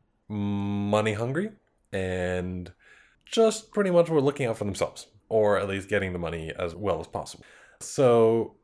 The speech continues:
when I introduced the plot, which was, "Oh, someone's daughter has gone missing," they were like, "Okay, do they have any pictures of her?" No, this is, like, you know, medieval fantasy. There are no, like,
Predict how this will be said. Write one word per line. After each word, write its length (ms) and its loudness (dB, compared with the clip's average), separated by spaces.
when 180 0
I 140 4
introduced 400 -4
the 80 -8
plot, 480 -2
which 320 -4
was, 400 -2
"Oh, 380 2
someone's 500 -2
daughter 440 4
has 160 -2
gone 260 -4
missing," 320 -4
they 220 2
were 100 2
like, 220 0
"Okay, 420 2
do 80 -10
they 60 -6
have 180 0
any 140 -2
pictures 420 -4
of 100 -12
her?" 200 -20
No, 440 -4
this 220 -12
is, 320 -12
like, 300 -6
you 100 -8
know, 100 -6
medieval 360 -4
fantasy. 480 -2
There 120 -8
are 140 2
no, 280 -2
like, 340 -6